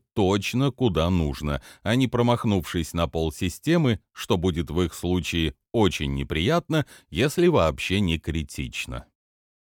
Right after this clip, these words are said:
«Праймар Хартан, срочное сообщение из столичного сектора», раздался голос Эйсхарта, когда флагман вошел в систему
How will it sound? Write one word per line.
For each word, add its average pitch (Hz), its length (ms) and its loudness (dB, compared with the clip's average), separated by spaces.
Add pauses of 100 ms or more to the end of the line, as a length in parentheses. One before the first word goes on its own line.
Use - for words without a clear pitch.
(360)
«Праймар 135 460 4
Хартан, 120 540 4 (440)
срочное 127 680 2
сообщение 120 720 2
из 95 100 -4
столичного 123 680 2
сектора», 117 600 0 (180)
раздался 95 560 2
голос 85 400 2
Эйсхарта, 135 680 0 (260)
когда 117 340 2
флагман 107 560 2
вошел 80 400 0
в - 60 -16
систему 151 640 0